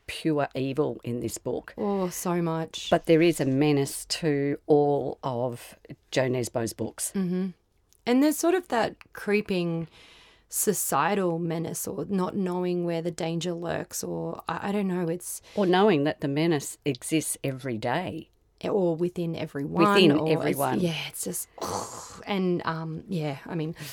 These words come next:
Speaker 2: I ca-, I can't believe you read it as well, though, Bern. I feel like this is a dear
Speaker 1: Yes.
Speaker 2: first.
Speaker 1: I know, it is first, and I didn't have a backup book.
Speaker 2: That's all right. We can talk about this one.
Speaker 1: Well, we can.
Speaker 2: We can talk. Well, uh, I did, I did find out that,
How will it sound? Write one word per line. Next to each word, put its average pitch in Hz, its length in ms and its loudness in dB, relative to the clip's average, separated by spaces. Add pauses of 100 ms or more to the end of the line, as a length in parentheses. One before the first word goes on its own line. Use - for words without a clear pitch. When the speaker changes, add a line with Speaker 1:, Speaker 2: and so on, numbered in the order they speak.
(400)
Speaker 2:
I 196 100 -2
ca-, 180 140 2
I 214 60 6
can't 277 180 4
believe 202 220 6
you 185 120 4
read 180 160 4
it - 60 2
as 175 120 -2
well, 208 180 4
though, 320 120 6
Bern. 117 280 0
I 165 80 -2
feel 202 180 -4
like 190 140 -4
this - 200 -6
is 165 100 -8
a 180 60 -2
dear 175 600 4
Speaker 1:
Yes. - 180 -2
Speaker 2:
first. 185 760 0
Speaker 1:
I 170 180 4
know, 165 380 4
it 160 160 2
is - 320 -2 (100)
first, - 580 -6
and 180 140 0
I 180 100 4
didn't 170 240 0
have 156 160 -4
a 143 40 -8
backup - 520 -4
book. - 340 -6 (420)
Speaker 2:
That's - 160 -8
all 160 80 4
right. 208 360 4
We 311 80 0
can 349 140 4
talk 381 140 2
about 381 160 4
this 427 180 4
one. 156 220 2 (340)
Speaker 1:
Well, 539 140 4
we 151 60 4
can. 120 240 -6 (200)
Speaker 2:
We 214 120 -2
can 208 180 -4
talk. 180 220 -4
Well, 196 320 4
uh, 190 360 2 (100)
I 214 100 10
did, 262 380 6
I 202 160 2
did 247 200 0
find 170 240 4
out 160 180 -2
that, 175 200 2